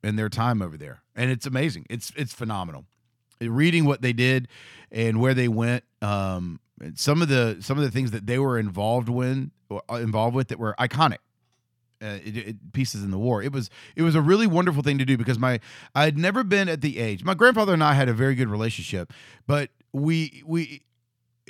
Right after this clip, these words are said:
I had never been of the age where he felt like I could understand it. Um, and I hadn't lived through those years of my life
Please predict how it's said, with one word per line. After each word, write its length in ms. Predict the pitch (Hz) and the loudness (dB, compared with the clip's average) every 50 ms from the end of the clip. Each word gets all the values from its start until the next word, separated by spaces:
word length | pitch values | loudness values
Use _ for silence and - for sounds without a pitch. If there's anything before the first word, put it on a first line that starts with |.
| - - _ | -20 -16 _
I 120 | - 165 170 | -2 0 2
had 100 | 170 151 | 2 4
never 220 | 156 175 190 214 | 4 4 4 4
been 180 | 185 196 202 190 | 4 4 4 4
of 80 | 180 | 4
the 160 | 143 139 135 110 | 2 0 0 0
age 340 | 131 139 147 147 143 - | 0 2 2 2 0 0
where 140 | 120 127 127 | 0 0 2
he 120 | 117 120 123 | 2 0 0
felt 220 | - - 151 127 | 0 -2 -4 -2
like 140 | 135 135 - | -4 -2 -2
I 120 | 135 135 | -2 0
could 220 | - - 127 117 107 | 0 0 0 0 0
understand 720 | - 123 127 127 123 107 - - 131 123 123 131 143 147 | -2 -2 -2 0 -2 -2 -4 -4 -4 -4 -2 -2 -2 0
it. 200 | 151 160 165 - _ _ _ _ _ _ _ _ _ _ _ _ _ _ _ _ | -2 -2 -4 -6 _ _ _ _ _ _ _ _ _ _ _ _ _ _ _ _
Um, 500 | - 120 120 120 117 117 113 113 110 104 - _ _ _ _ _ _ _ _ _ _ _ _ | -4 -2 0 0 0 0 0 -2 -4 -6 -8 _ _ _ _ _ _ _ _ _ _ _ _
and 320 | - 143 143 143 143 139 - | -4 0 0 2 2 0 0
I 120 | - 143 143 | 0 2 2
hadn't 400 | 131 135 165 180 175 180 180 160 | 2 2 2 2 0 0 0 0
lived 260 | 151 165 160 127 - | 2 0 0 -2 -2
through 400 | - 156 156 151 143 139 139 135 - _ _ | 0 2 4 4 4 2 0 -2 -6 _ _
those 460 | 127 120 120 139 147 170 170 131 117 | -6 0 2 4 4 4 4 2 0
years 240 | 139 151 156 143 117 | 0 0 0 0 -2
of 100 | 127 113 | -4 -4
my 160 | 120 123 120 | -4 -4 -4
life 520 | 117 120 127 143 156 151 131 117 - - | -2 -2 0 0 0 -2 -4 -8 -12 -18